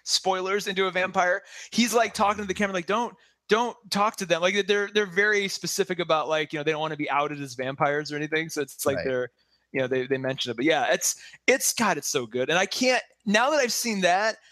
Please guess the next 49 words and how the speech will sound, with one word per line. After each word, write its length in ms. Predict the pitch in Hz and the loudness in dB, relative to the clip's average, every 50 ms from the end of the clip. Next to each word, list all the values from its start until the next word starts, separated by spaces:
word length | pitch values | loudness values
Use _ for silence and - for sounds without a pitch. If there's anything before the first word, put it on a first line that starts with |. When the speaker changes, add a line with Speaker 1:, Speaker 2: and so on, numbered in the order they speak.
| _ - _ _ _ - | _ -20 _ _ _ 2
Speaker 1:
I 120 | 185 208 214 | 2 4 4
have 180 | 220 196 180 | 2 0 0
high, 640 | 170 139 147 170 170 175 180 180 175 175 170 165 160 | -2 0 2 2 4 4 4 2 2 2 2 0 0
high 300 | 160 170 165 160 156 156 | 0 0 0 2 0 0
expectations 640 | 156 - - 165 156 - 170 151 147 - 151 143 | -2 -4 -8 -10 -6 -4 -4 -4 -4 -6 -8 -8
for 60 | - 143 | -10 -8
Thor 180 | - 147 135 127 | -6 -6 -4 -4
Ragnarok. 580 | 127 131 127 123 123 117 110 104 95 95 110 - | -4 -6 -6 -8 -10 -10 -8 -8 -8 -6 -2 0
Speaker 2:
Man, 180 | 120 120 113 | 0 2 2
I 20 | 110 | 2
Speaker 1:
Like 100 | 113 123 | 2 2
Speaker 2:
mean, 160 | 139 143 160 - - | 2 0 -2 -2 0
I 200 | 143 135 139 139 | 0 0 2 0
saw 240 | 135 - - 160 135 | -2 0 0 2 2
the 100 | 127 123 | 2 0
trailer 340 | - 151 139 127 117 110 113 | 0 0 2 2 2 2 2
again 720 | 113 120 107 98 117 139 151 160 170 165 147 131 117 113 | 0 -2 -2 -2 0 2 2 2 2 2 2 0 0 -2
before 260 | 113 110 - 123 113 | -4 -4 -2 -2 -2
Guardians 500 | 98 110 110 113 117 110 107 101 92 87 | 0 0 0 0 0 0 -2 -4 -6 -6
and 100 | - 101 | -6 -6
was 160 | 95 92 - - | -6 -4 -2 -2
like, 280 | 98 95 90 90 - | 0 0 0 -2 -4
"Holy 480 | - - - - - - 139 131 110 92 | -10 -14 -14 -14 -12 -8 -8 -8 -8 -6
shit, 480 | - - - - - - 135 160 180 165 | -8 -8 -6 -6 -6 -6 -4 -4 -2 -2
I'm 140 | 139 120 110 | -2 -2 -2
so 120 | - 107 | -4 -6
excited 420 | 101 - - 113 104 98 98 95 92 | -6 -4 -2 -2 0 0 -2 -2 -2
about 260 | 95 98 92 90 - | -2 -2 -4 -4 -4
Thor 160 | 101 95 90 | -2 -2 0
Ragnarok." 600 | 90 90 85 87 85 82 80 78 73 - - - - | 0 0 -2 -2 -4 -4 -4 -4 -6 -6 -8 -6 0
So 160 | - 113 110 | 0 2 2
you 480 | 120 127 156 170 170 160 156 147 - - _ _ - | 2 2 0 0 0 0 -2 -4 -6 -12 _ _ 2
asked 260 | 127 131 139 - - | 2 2 2 2 0
me 80 | 135 123 | 0 0
on 100 | 113 110 | 2 0
our 60 | 107 107 | 0 0
last 240 | 107 107 101 - - | 0 0 0 -2 -2
episode, 320 | 107 - - 110 101 90 | -4 -2 -2 -2 0 0
like, 160 | 95 92 - | 0 0 0
what 100 | 113 107 | 0 0
I 60 | 101 | 0
was 160 | 92 87 - 110 | -2 -2 -4 -2
most 280 | 107 110 110 104 - | 0 0 -2 -2 -4
looking 200 | 113 101 113 107 | -4 -4 -4 -4
forward 280 | - - 110 107 104 - | -2 0 0 0 0 -2
to. 260 | - 110 104 104 98 - _ _ _ _ - | -2 -4 -4 -4 -8 -10 _ _ _ _ 0
That 220 | 104 92 85 82 | 2 2 2 -2
is 120 | 80 - - | -4 -8 -8
it. 160 | - - - | -10 -10 -12